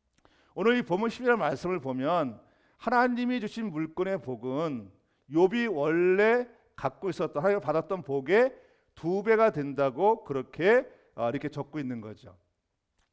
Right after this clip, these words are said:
오늘 그 말씀을 보면 그, 그 십 절 말씀 함께 보겠습니다.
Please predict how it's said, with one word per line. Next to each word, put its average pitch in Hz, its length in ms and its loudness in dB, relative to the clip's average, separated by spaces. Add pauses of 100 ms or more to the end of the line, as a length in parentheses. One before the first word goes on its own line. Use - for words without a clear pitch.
(140)
오늘 190 360 4
그 180 300 2
말씀을 151 400 0
보면 135 520 -2 (840)
그, 160 520 0
그 139 580 2
십 - 140 -16
절 262 100 2
말씀 240 220 4
함께 208 180 0
보겠습니다. 156 840 -2